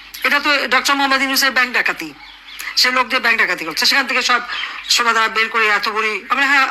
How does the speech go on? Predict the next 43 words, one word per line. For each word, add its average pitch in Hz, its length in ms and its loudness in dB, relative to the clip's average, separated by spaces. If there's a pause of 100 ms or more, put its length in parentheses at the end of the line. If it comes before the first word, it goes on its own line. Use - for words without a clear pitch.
ভরি 262 160 -4
তো 285 120 -2
থাকবেই।" 214 440 -4 (440)
সেখানে 240 280 2
আমার 226 260 2 (200)
না-, 196 300 -2
না-, 214 240 2
দাদি, 214 300 0
নানি, 208 520 0
আমার 208 220 0
মা, 214 340 2 (680)
কামালের 240 320 2
বিয়ে 226 140 2
হয়েছে, 247 180 2
কামালের 233 360 4 (400)
বউয়ের 240 220 2
গহনা, 185 340 0
জামালের 226 360 2
বউয়ের 240 200 2
গহনা, 165 640 -2
এবং 262 160 0
কা-, 269 260 0
পুতুলের 262 280 0
বিয়ের 254 200 2
পরে 254 180 2
তার 254 200 2 (300)
কিছু - 160 -2
গহনা, 196 220 2
সবই 269 220 0
তো 311 80 -4
ওখানে 285 180 4
রাখা 170 200 0
ছিল। 156 260 -4 (1400)
তা 269 60 4
আমাদের 294 200 2
তো 294 100 -6
ছিল 285 280 0
গহনা, 202 260 2
আমরা 220 120 -2
তো 254 80 2
অস্বীকার 254 260 0
করি 214 180 -4
না। 151 160 -6